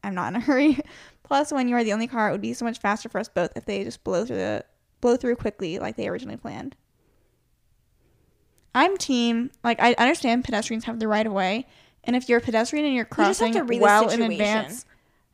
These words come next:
Speaker 1: of when a car is coming, then, like, yeah, go for it.
Speaker 2: If
Speaker 1: If
Speaker 2: the car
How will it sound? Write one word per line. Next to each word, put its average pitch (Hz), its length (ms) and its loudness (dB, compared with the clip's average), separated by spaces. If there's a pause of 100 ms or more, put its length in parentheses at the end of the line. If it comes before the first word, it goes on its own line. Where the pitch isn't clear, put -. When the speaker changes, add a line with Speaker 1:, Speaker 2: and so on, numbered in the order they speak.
Speaker 1:
of 214 100 -2
when 208 140 0
a 208 60 -6
car 226 160 -2
is 226 80 -4
coming, 247 260 -2
then, 269 100 0
like, 269 180 -2
yeah, 381 200 2
go 277 160 -2
for 160 160 -2
it. - 140 -4 (680)
Speaker 2:
If - 20 -8
Speaker 1:
If - 60 -14
Speaker 2:
the 240 100 -2
car 285 100 4